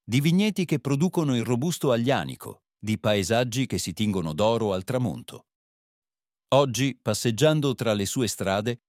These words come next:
potete ancora percepire questa storia viva, nelle architetture,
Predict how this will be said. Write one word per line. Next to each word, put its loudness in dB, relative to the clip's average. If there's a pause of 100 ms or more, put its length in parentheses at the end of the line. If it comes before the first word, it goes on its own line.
(200)
potete 0
ancora 0
percepire -4
questa -4
storia 0
viva, -6 (260)
nelle 2
architetture, -2